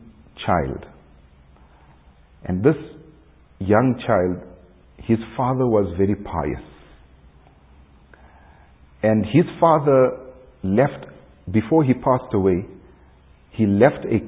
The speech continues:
calf. And this calf was left in the jungle.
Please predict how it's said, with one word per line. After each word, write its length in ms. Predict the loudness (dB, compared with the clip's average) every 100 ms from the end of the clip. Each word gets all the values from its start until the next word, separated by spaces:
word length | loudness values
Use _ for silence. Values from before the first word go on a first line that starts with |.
| -10 -4
calf. 280 | 0 0 -2 -12 -20 -20 _ -20 _ _ _ _ _ -20 -20 -20 -20 _ -4
And 180 | 0
this 120 | 0 -2 -6 0
calf 200 | 2 2 0
was 180 | 0
left 320 | 2 0 -2 -4
in 160 | -4
the 80 | -4
jungle. 480 | -2 0 0 -4